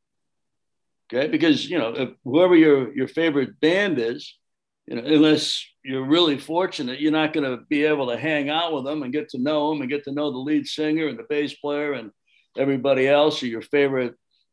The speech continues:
actor, actress. You know, you don't hang with them, I'm, I'm guessing, but there's somebody or maybe a, a group of people you really have a lot of respect, respect for, and you go to every movie or you go to every concert or you, you know, you download every music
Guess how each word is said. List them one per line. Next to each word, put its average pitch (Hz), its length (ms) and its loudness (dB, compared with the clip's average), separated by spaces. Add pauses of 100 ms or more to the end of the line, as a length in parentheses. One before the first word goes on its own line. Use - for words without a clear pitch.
actor, 139 340 0
actress. 147 540 0
You 147 80 -4
know, 127 80 -6
you 131 140 -4
don't 143 380 -2
hang 147 320 0
with 127 160 -6
them, 156 280 2
I'm, 123 320 -4
I'm 123 120 -2
guessing, 147 420 -2 (640)
but 120 120 -8
there's 123 180 -6
somebody 147 560 0 (180)
or 120 160 -4
maybe 135 340 -2
a, 123 180 -2
a 123 40 -6
group 147 300 0
of 120 140 -10
people 143 280 0
you 120 160 -2
really 147 440 2
have 123 200 -2
a 120 40 -2
lot 117 260 0
of 113 60 -4
respect, 151 500 -10 (200)
respect 151 440 -6
for, 127 180 -2
and 113 100 -2
you 107 120 -6
go 131 140 -2
to 127 120 -2
every 135 240 2
movie 160 400 4
or 107 60 -4
you 104 140 -6
go 123 120 -6
to 117 100 -4
every 110 200 -4
concert 160 500 -2 (580)
or - 100 -6
you, 104 280 -8
you - 80 -8
know, 113 80 -4
you 101 180 -4
download 135 480 2
every 135 200 0
music 147 420 -2